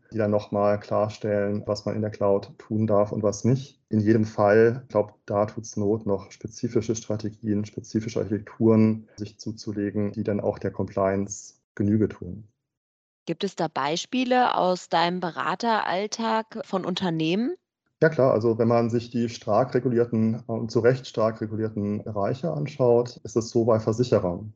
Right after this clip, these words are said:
Speaker 1: die ja auch einfach, weil sie auch Krankenversicherer sind, sehr sensible Daten haben, zum Beispiel eben unsere Krankheitshistorien als Versicherte. Und wir haben mal mit mehreren Versicherern zusammengearbeitet,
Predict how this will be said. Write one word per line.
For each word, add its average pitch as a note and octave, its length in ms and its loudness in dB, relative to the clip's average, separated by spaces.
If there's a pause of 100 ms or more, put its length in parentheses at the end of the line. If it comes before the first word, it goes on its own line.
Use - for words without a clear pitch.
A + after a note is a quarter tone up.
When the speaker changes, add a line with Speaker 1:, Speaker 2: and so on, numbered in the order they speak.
Speaker 1:
die A2+ 60 -4
ja A#2 180 6
auch C#3 320 4
einfach, B2+ 320 -2
weil A#2 140 2
sie A#2+ 80 -2
auch G#2+ 260 -4 (160)
Krankenversicherer G#2+ 960 -4
sind, G2+ 440 -6
sehr A2 200 4
sensible A2 460 0
Daten F#2 460 -8
haben, G2+ 400 -2
zum A2 120 -2
Beispiel A2 380 2
eben G#2 400 0
unsere G#2+ 320 2
Krankheitshistorien F#2 1000 -4
als G2 180 -4
Versicherte. A2 500 -2 (140)
Und A#2 220 -2
wir A#2 100 4
haben A#2+ 540 2
mal A2 400 2
mit A2 340 -6
mehreren G#2+ 400 0
Versicherern G2+ 600 -4
zusammengearbeitet, G2+ 1200 -4